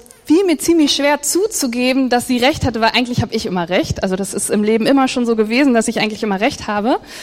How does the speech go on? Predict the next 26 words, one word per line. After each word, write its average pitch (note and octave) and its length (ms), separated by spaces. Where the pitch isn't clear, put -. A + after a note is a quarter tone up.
Ähm, B3+ 440
aber C4+ 200
da E4 180
in E4 100
dem E4 160
Fall D4+ 180
hatte C4 200
sie B3+ 220
einfach F#3+ 300
mal F3+ 180
recht. F3 440
Und A#3+ 440
ich B3 160
musste D4+ 260
mir C#4 120
das B3+ 140
irgendwie B3+ 300
eingestehen B3 580
und A#3+ 140
ich - 160
hab D#4 160
gemerkt, C#4 400
sie B3+ 200
wollte B3+ 580
mein A#3+ 320
Bestes. A#3+ 720